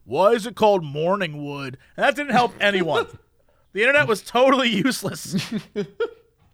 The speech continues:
Speaker 2: No, and then, oh my God, I left out my good joke about dish,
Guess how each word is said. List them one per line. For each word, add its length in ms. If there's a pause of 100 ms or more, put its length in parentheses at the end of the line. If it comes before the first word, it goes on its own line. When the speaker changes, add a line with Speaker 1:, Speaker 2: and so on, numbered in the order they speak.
(600)
Speaker 2:
No, 140
and 80
then, 120
oh 160
my 120
God, 200
I 180 (220)
left 300
out 180
my 140
good 320
joke 320
about 340
dish, 300